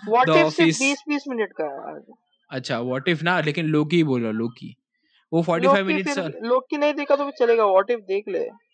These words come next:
Speaker 2: हाँ, What
Speaker 1: What
Speaker 2: If
Speaker 1: If
Speaker 2: देख
Speaker 1: है
Speaker 2: लेंगे।
Speaker 1: अच्छा,
Speaker 2: हाँ।
Speaker 1: लोकी है अच्छा।
Speaker 2: हाँ।
Speaker 1: I mean, लोकी का जो है ना, वो सब रिलेटेड है आगे,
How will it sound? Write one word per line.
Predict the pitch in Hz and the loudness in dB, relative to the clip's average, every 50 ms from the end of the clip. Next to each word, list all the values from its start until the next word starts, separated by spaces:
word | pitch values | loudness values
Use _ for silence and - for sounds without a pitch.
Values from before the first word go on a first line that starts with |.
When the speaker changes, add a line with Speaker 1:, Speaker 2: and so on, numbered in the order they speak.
| _ _ _ _ _ _ - 170 | _ _ _ _ _ _ -10 -8
Speaker 2:
हाँ, | 151 139 | -6 -4
What | 127 120 185 | -2 0 2
Speaker 1:
What | 196 202 214 | 2 2 2
Speaker 2:
If | 214 | 2
Speaker 1:
If | 185 | 2
Speaker 2:
देख | 185 202 196 | 2 2 4
Speaker 1:
है | 226 277 302 277 226 | 6 6 6 6 4
Speaker 2:
लेंगे। | 226 226 226 202 | 2 0 -2 -2
Speaker 1:
अच्छा, | 185 - 175 175 165 - - - | -2 0 -2 -4 -4 -8 -8 -4
Speaker 2:
हाँ। | 165 170 | -2 0
Speaker 1:
लोकी | 156 190 190 - 269 262 214 190 | 0 0 -2 -4 -8 -10 -4 -2
है | 208 240 | 2 2
अच्छा। | 262 240 - _ - - 170 180 202 277 330 - _ _ _ _ - | 2 2 0 _ -6 -2 -2 0 0 -2 -6 -10 _ _ _ _ -14
Speaker 2:
हाँ। | 127 120 113 110 113 - _ _ _ _ 196 | -12 -10 -10 -12 -14 -16 _ _ _ _ 2
Speaker 1:
I | 202 226 | 2 4
mean, | 262 277 | 4 2
लोकी | 262 247 233 226 226 - 269 254 | 2 2 2 2 2 0 0 2
का | 277 269 | 2 4
जो | 262 277 254 | 4 2 0
है | 233 254 277 269 | 2 2 2 4
ना, | 262 247 | 4 2
वो | 233 226 | 2 2
सब | - - 247 220 190 | 0 -2 -6 -4 -2
रिलेटेड | 180 180 185 196 202 202 240 240 190 | -2 0 2 2 2 2 2 2 4
है | 175 | 4
आगे, | 165 170 170 170 175 170 165 120 | 4 4 2 0 -2 -4 -4 -4